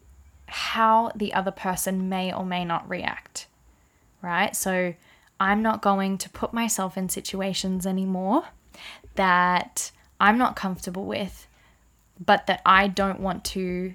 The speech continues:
make, you know, for the sake of not making someone else uncomfortable by bringing it up. My peace is worth more than that, and my comfort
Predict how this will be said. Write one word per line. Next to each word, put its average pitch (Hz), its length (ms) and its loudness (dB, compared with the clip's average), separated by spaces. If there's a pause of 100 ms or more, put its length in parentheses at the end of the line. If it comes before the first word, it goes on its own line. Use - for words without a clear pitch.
(140)
make, 196 440 -6 (280)
you 220 240 0
know, 208 200 0
for 214 160 -4
the 214 100 0
sake - 600 0 (120)
of 202 140 2
not 196 340 2
making 190 360 -4
someone 180 280 -4
else 180 480 -6
uncomfortable 185 600 -6
by 180 180 -2
bringing 175 440 -6
it 196 100 -8
up. - 280 -6 (1600)
My 202 300 6
peace 202 420 -4
is 180 180 -8
worth 180 300 -2
more 180 180 -4
than 180 200 -6
that, 220 300 -6 (560)
and 185 120 -4
my 180 300 -4
comfort 220 580 0